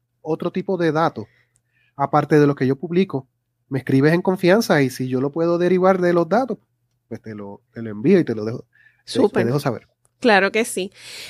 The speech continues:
Speaker 2: Y vi que también hace algún tiempo le diste un mini taller a unas estudiantes de una escuela,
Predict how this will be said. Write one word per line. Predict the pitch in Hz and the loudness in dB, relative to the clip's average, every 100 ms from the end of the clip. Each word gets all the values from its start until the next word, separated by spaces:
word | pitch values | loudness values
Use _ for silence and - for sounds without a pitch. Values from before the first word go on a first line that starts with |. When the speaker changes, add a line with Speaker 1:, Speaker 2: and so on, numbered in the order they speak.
| - - - | -20 -14 -2
Speaker 2:
Y | 262 247 | 0 2
vi | 214 254 | 2 2
que | 370 359 | 2 2
también | 403 359 381 370 - _ - | 2 2 2 0 -4 _ -2
hace | 254 302 | 0 2
algún | 320 320 330 294 | 2 2 2 0
tiempo | 277 277 240 196 190 214 285 _ _ _ _ | 0 0 0 -4 -6 -6 -8 _ _ _ _
le | 240 240 | 0 2
diste | 226 220 - 330 | 2 -2 -2 -2
un | 240 240 | -2 -2
mini | 285 285 | -2 0
taller | 277 214 214 196 202 - | 0 0 0 0 -2 -4
a | 208 | -4
unas | 196 262 | -2 -4
estudiantes | 254 269 240 269 | -2 -2 -2 -2
de | 233 | -4
una | 247 | -6
escuela, | - 254 208 170 202 | -4 -2 0 0 -4